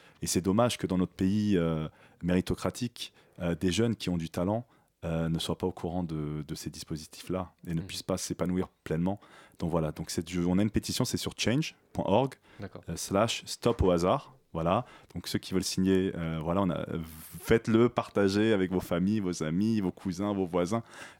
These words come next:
Speaker 1: Et, euh, on a plus de deux mille cinq cents signatures. Donc, euh, voilà.
Speaker 2: Et alors, rapidement, euh, pour conclure, encore une fois, partie deux, euh, où est-ce qu'on peut vous rejoindre à ces journées donc, euh, organisées par le collectif Leader ?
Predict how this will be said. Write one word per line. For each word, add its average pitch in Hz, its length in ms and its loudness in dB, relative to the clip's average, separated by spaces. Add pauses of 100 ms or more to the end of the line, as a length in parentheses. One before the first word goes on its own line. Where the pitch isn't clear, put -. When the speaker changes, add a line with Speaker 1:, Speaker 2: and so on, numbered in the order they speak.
(120)
Speaker 1:
Et, 110 100 4
euh, 92 380 8
on 95 120 2
a 87 80 4
plus - 160 -4
de 95 120 2
deux 92 80 4
mille 95 100 4
cinq 90 140 -2
cents - 120 -6
signatures. 80 480 -4
Donc, - 140 -12 (140)
euh, 78 40 -8 (180)
voilà. 73 180 -14
Speaker 2:
Et - 60 -6
alors, 110 260 2
rapidement, 135 680 4
euh, 101 520 6
pour - 180 -6
conclure, 123 360 0
encore 107 220 0
une 104 80 -2
fois, 135 240 -2 (260)
partie - 280 -4
deux, 127 180 0 (320)
euh, 104 320 6
où 113 140 6
est-ce 160 100 6
qu'on 131 140 2
peut 139 100 4
vous 117 180 4
rejoindre 127 480 4
à 107 60 0
ces - 140 -6
journées 117 340 -2
donc, 110 300 -8
euh, 95 640 -2
organisées 104 400 -2
par 104 120 2
le 101 60 2
collectif - 460 -6
Leader ? 101 320 -6